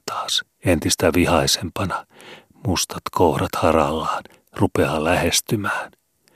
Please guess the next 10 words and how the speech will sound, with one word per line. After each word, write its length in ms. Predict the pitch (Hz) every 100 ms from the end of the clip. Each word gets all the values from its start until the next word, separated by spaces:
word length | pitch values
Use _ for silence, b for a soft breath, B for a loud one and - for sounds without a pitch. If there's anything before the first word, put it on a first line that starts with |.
| b b b b -
Kalla 340 | 87 73 76
synkästi 640 | - 98 82 - - -
kirotellen 680 | - - 78 71 - 76 76 78
näyttää 320 | 85 - 92
tulisen 460 | - 90 80 - 80
kekälleen 540 | - 85 - 69 78 73
vasten 360 | 82 - -
hänen 260 | 80 80 76
harmaata 560 | 90 80 76 76 - 78
naamaansa 640 | 85 82 76 71 67